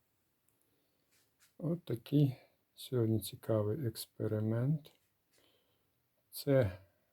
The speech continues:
демонструю, ну, я вже добавив конденсатор на резонансну систему. От у нас це стоїть. Схему я вже вроді колись викладав. Але результат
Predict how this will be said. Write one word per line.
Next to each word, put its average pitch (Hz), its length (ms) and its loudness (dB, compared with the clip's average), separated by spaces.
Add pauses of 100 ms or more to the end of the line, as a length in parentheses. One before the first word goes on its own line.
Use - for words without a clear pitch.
(240)
демонструю, 120 800 -2
ну, 120 100 0
я 123 120 2
вже 113 320 2
добавив 113 800 4
конденсатор 110 1040 0
на 107 200 -2
резонансну 107 760 -2
систему. 120 800 -6
От 127 200 -12
у 143 40 -10
нас - 220 -10
це 127 180 -6 (280)
стоїть. 139 680 -4 (1080)
Схему - 540 -4
я 117 120 -2
вже 110 160 -4
вроді 110 360 -6
колись 110 460 -8
викладав. 147 800 -4 (1600)
Але 120 440 2 (120)
результат 120 1040 -2